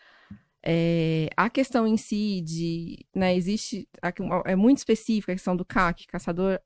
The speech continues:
é, atirador, colecionador. Então, são regras muito específicas que têm que ser seguidas, né? Então, assim,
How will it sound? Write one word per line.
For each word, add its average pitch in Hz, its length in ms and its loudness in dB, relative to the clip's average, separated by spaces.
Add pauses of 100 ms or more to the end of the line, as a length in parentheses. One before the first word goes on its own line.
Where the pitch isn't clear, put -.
(120)
é, 156 420 -4 (120)
atirador, 175 640 -4
colecionador. 175 640 -4 (280)
Então, 180 200 0
são 214 140 0
regras 214 300 4
muito 233 160 4
específicas 214 600 -4
que - 100 -20
têm 247 180 0
que 247 60 -6
ser 208 180 -2
seguidas, 170 720 -10
né? 180 300 -2 (400)
Então, 196 220 0
assim, 190 380 0